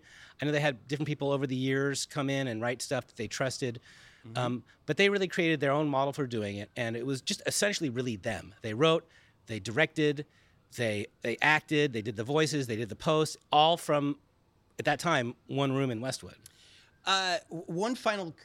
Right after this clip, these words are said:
Speaker 2: creative question for you about South Park and writing for it. I guess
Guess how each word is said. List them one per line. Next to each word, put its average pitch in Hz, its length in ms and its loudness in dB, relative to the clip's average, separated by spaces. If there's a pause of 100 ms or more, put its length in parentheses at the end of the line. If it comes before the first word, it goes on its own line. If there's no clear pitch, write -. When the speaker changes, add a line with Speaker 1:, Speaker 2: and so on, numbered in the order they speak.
Speaker 2:
creative 143 640 -4
question 117 380 -4
for - 160 -12
you 101 180 -6
about 98 340 -8 (140)
South - 300 -10
Park - 340 -14
and 110 140 -14
writing 101 280 -16
for 101 140 -18
it. - 60 -20 (1900)
I 214 60 -2
guess 302 340 0